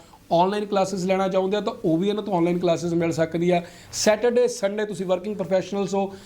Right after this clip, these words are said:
ਤਾਂ ਸੈਟਰਡੇ, ਸੰਡੇ ਵੀ ਇਹ ਤੁਹਾਨੂੰ ਟ੍ਰੇਨਿੰਗ ਦੇਣ ਲਈ ਤਿਆਰ ਹਨ। ਨਾਲ ਦੀ ਨਾਲ ਤੁਸੀਂ ਸ਼ੈਂਗਨ ਵੀਜ਼ਾ ਅਗਰ ਡਿਪੈਂਡੈਂਟ ਦੇ ਨਾਲ ਜਾਣਾ ਚਾਹੁੰਦੇ ਹੋ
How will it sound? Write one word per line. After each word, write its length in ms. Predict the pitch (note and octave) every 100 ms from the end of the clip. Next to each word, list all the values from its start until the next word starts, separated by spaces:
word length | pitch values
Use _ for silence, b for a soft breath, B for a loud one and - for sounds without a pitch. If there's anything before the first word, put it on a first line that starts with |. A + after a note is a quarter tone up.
| B
ਤਾਂ 80 | A3+
ਸੈਟਰਡੇ, 460 | G#3+ G3+ G3+ G#3 G#3+
ਸੰਡੇ 380 | - G3+ G#3+
ਵੀ 120 | A#3+ B3+
ਇਹ 100 | A3+
ਤੁਹਾਨੂੰ 240 | G#3 G3
ਟ੍ਰੇਨਿੰਗ 320 | F3+ F3+ F#3
ਦੇਣ 200 | F#3 F#3
ਲਈ 120 | F#3+
ਤਿਆਰ 320 | F3+ F3 E3 E3
ਹਨ। 140 | F3 F3 B B
ਨਾਲ 360 | F3 F3+ F#3+ F#3
ਦੀ 80 | G#3
ਨਾਲ 180 | G3+ G3+
ਤੁਸੀਂ 300 | G#3 F#3 G3+
ਸ਼ੈਂਗਨ 440 | - G3 G3+ G#3+
ਵੀਜ਼ਾ 360 | G3+ G3 G#3 A3
ਅਗਰ 200 | F#3 G3
ਡਿਪੈਂਡੈਂਟ 460 | F3+ - F#3 G#3 G#3
ਦੇ 100 | G#3
ਨਾਲ 140 | G3+
ਜਾਣਾ 220 | F#3 F#3
ਚਾਹੁੰਦੇ 280 | F#3 F#3
ਹੋ 80 | F#3